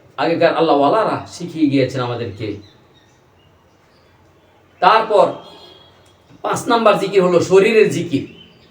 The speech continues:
শরীরের জিকির কেমনে? আল্লাহর জন্য জিহাদ করা, মুসলমানদের মান সম্মান, ইজ্জত সম্মান, কোরআনের জন্য, ইসলামের জন্য, রাসূলের মান মর্যাদা রক্ষার জন্য, কাফেরদের বিরুদ্ধে,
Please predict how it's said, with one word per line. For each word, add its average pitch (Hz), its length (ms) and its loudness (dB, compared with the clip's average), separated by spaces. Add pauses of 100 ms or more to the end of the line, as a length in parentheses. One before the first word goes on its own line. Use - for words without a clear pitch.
শরীরের 208 360 2
জিকির 208 280 -2
কেমনে? 214 380 0 (100)
আল্লাহর 190 340 2
জন্য 175 220 -2
জিহাদ 165 320 -2
করা, 123 340 -4 (1200)
মুসলমানদের 180 680 4 (280)
মান 175 260 2
সম্মান, 170 360 -2
ইজ্জত 156 220 -4
সম্মান, 165 500 -2
কোরআনের 180 340 0
জন্য, 170 180 -2
ইসলামের 175 480 -2
জন্য, 143 380 -2 (300)
রাসূলের 170 400 0
মান 202 280 2
মর্যাদা 180 300 0
রক্ষার 190 420 -2
জন্য, 160 420 -4 (1800)
কাফেরদের 175 500 -2
বিরুদ্ধে, 170 520 2